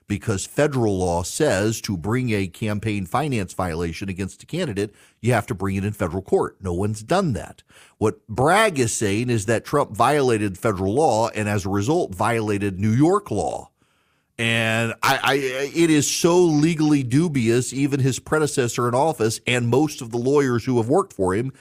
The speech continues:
said, "You can't bring this indictment," and he did. When you look at the other trial in New York, uh, w-, one, you will note that Donald Trump's cam-, Donald Trump's legal team did not want a jury trial. I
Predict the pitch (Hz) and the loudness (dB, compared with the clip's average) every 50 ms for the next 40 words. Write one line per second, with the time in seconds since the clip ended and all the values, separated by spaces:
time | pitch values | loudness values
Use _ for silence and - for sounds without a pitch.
0 | - _ _ - - - 131 131 127 120 131 117 - - 135 127 - 107 113 131 | -20 _ _ -6 -2 0 0 0 0 -2 -4 -4 -2 -2 -2 -2 -2 -2 -2 -2
1 | 135 135 127 131 - 151 143 139 165 196 196 - 98 95 - - - 104 104 107 | -2 -2 -2 -2 -2 -4 -2 -2 -2 -2 -2 -4 -8 -12 -10 -8 -6 -4 -2 -2
2 | 113 117 127 175 185 151 - - - - _ _ _ _ _ _ _ _ _ _ | -2 -2 -2 -2 -2 -2 -4 -8 -12 -20 _ _ _ _ _ _ _ _ _ _
3 | _ _ _ _ _ _ _ _ _ _ _ _ _ _ _ _ _ _ _ _ | _ _ _ _ _ _ _ _ _ _ _ _ _ _ _ _ _ _ _ _
4 | _ _ - 120 143 139 139 139 135 139 165 180 - 180 160 123 120 127 127 - | _ _ 0 0 2 4 4 4 4 4 2 2 2 0 0 0 0 -2 0 2
5 | 143 175 196 247 220 185 - 151 123 113 113 110 107 101 104 104 104 98 101 110 | 2 2 2 2 0 0 0 2 2 2 2 2 0 0 0 0 2 2 2 2
6 | 113 110 - - - 123 120 117 120 117 117 113 123 123 117 - - - 123 127 | 0 -2 -4 -2 0 2 2 4 4 4 4 2 0 -2 -4 -6 -10 -10 -8 -6
7 | 135 151 196 233 254 233 165 135 139 147 160 160 160 - - 131 139 147 151 147 | -2 2 2 4 4 2 2 2 0 0 0 -2 -2 -4 -4 -4 -4 -2 -2 0
8 | 147 165 175 170 160 165 160 160 156 165 165 190 196 - - - 160 156 131 139 | 0 0 2 4 4 4 4 4 4 4 4 4 2 0 -2 -4 -4 -2 0 2
9 | 151 160 170 170 165 151 151 - 175 156 - - - - - 170 160 151 151 147 | 2 2 4 2 0 -2 -2 -2 -2 -2 -2 -4 -8 -8 -4 -2 -2 0 0 0
10 | 139 113 135 135 143 156 151 160 156 147 170 143 135 - 143 170 180 180 156 - | 0 0 0 0 2 2 2 2 0 -2 -2 -4 -2 -2 -4 -2 0 0 -2 0
11 | - 113 98 92 87 85 - 92 135 123 107 104 107 110 101 - - 98 101 92 | -2 -2 -2 -2 -2 -4 -2 0 0 2 2 2 2 2 2 2 0 0 0 0
12 | 92 90 76 92 90 85 80 71 - 78 73 71 - - _ _ _ _ _ _ | 0 -2 -2 -2 -4 -4 -4 -4 -6 -6 -8 -8 -12 -16 _ _ _ _ _ _
13 | _ _ | _ _